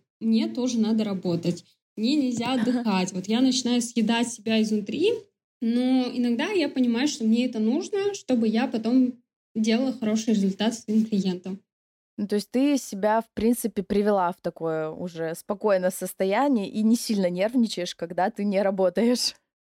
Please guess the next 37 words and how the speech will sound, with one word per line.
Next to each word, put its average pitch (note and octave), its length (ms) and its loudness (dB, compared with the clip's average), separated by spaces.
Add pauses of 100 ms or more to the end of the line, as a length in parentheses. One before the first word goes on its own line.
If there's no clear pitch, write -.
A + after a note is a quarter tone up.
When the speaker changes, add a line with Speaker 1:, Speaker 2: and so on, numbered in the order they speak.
(200)
Speaker 1:
Я C#4 560 0
не C#4 180 0
скажу, D4 420 0
что A#3 640 0
я C4 220 0
с D4+ 80 -6
этим C#4 240 2
работаю A#3 640 0
Speaker 2:
Мгм. G#3+ 360 0
Speaker 1:
до C4 120 2
сих - 200 -4
пор. C4+ 220 4
У - 20 8
Speaker 2:
<laughs> A#3+ 100 4
Speaker 1:
меня B3+ 260 6
бывает B3+ 440 0
такое, A#3+ 260 0
что B3+ 180 -2
я A#3 140 0
хочу B3+ 320 0
работать, A#3+ 580 0
и A#3+ 140 2
иногда A#3 340 2
допоздна A3+ 680 0 (480)
я B3 160 0
могу C4 440 0
не B3 120 -2
отвечать B3+ 440 -2
клиентам, C4 580 2
но A3+ 100 0
могу A#3 320 0
там A3 240 0
делать A#3 320 0
какие-то, G#3 880 0
э, - 40 -20 (280)
свои, B3+ 580 0
э, G#3 560 0